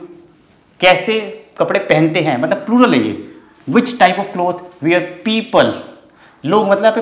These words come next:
plural है people, तो ये उसी के according हमारा verb भी लगेगा। Welche Kleidung tragen die Menschen, tragen die Menschen, लोग, लोग कैसे कपड़े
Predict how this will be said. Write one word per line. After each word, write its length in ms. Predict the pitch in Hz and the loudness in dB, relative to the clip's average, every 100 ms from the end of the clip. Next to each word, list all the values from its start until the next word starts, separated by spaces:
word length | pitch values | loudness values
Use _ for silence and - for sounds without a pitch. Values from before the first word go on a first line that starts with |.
| - | -4
plural 280 | 190 196 139 | -4 -2 -2
है 120 | - | -4
people, 380 | 202 - 143 - - - - - _ - | -8 0 0 0 -8 -20 -20 -20 _ -2
तो 60 | |
ये 60 | 156 202 | 0 0
उसी 160 | - | 0
के 80 | 220 | 0
according 280 | 196 196 196 | 2 2 2
हमारा 200 | 185 185 | 4 2
verb 240 | 151 165 165 | 6 4 4
भी 80 | 180 | 0
लगेगा। 320 | 170 180 196 - - - _ - | 0 2 0 -4 -16 -20 _ 0
Welche 340 | 165 170 220 - | 2 2 -2 2
Kleidung 320 | 170 165 196 196 - - | 4 4 2 -8 -8 2
tragen 400 | 156 160 208 104 - - - - _ - | 4 6 2 -2 -8 -18 -20 -20 _ -12
die 180 | 123 190 165 | -6 2 4
Menschen, 420 | 170 165 165 117 - - - - _ _ - - | 4 2 0 0 -2 -10 -18 -20 _ _ -20 0
tragen 360 | 156 156 196 170 | 0 2 -2 -2
die 120 | 175 139 | 2 4
Menschen, 420 | 139 139 147 113 98 - 131 | 6 4 2 -4 -6 -8 0
लोग, 380 | 170 156 - - - - - | 2 2 -2 -10 -18 -16 -4
लोग 240 | 190 190 156 | -4 -2 0
कैसे 260 | 156 156 | 0 0
कपड़े 300 | 175 160 190 | -2 -2 -4